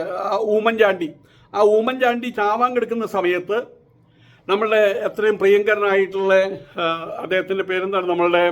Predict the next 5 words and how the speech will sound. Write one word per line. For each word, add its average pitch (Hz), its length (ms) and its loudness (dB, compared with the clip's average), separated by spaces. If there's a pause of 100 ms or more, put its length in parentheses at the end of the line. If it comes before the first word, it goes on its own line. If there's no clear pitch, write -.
(1160)
ആം, 147 360 2 (680)
യൂസഫ് 269 320 0
അലി 277 180 0
സാഹിബ് 208 400 0
കാണാൻ 233 220 2